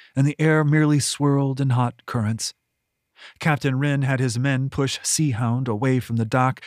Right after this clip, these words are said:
the second Kyla's foot touched the thick wooden planks. She didn't glance back. She had made no friends on the voyage.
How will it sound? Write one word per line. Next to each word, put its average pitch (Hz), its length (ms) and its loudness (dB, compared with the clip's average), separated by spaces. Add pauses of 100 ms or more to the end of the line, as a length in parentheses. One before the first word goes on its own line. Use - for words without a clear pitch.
(100)
the 127 100 -2
second - 480 -2
Kyla's 147 440 0
foot - 360 -4
touched - 440 -8
the 107 120 -6
thick - 420 -6
wooden 120 300 -2
planks. - 580 -10 (840)
She 123 200 0
didn't 110 420 0
glance 98 360 -4
back. 104 420 -6 (580)
She 156 180 0
had 131 240 0
made 123 280 0
no 123 180 2
friends 95 540 -2
on 104 160 -6
the 101 60 -6
voyage. 104 500 -8